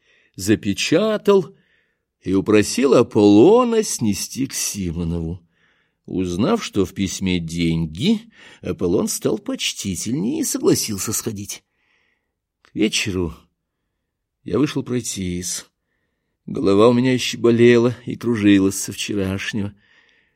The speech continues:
Но чем более наступал вечер, и чем гуще становились сумерки, тем более менялись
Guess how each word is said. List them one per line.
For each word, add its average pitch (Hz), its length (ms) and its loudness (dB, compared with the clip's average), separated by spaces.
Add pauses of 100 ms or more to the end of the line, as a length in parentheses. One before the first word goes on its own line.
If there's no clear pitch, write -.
Но 123 540 4
чем 117 440 -2
более 139 380 4
наступал 98 540 0
вечер, 104 560 -2 (680)
и 101 120 -2
чем 104 320 2
гуще 147 440 -2
становились 90 580 -2
сумерки, 143 760 -4 (640)
тем - 300 -4
более 113 420 6
менялись 120 1000 -2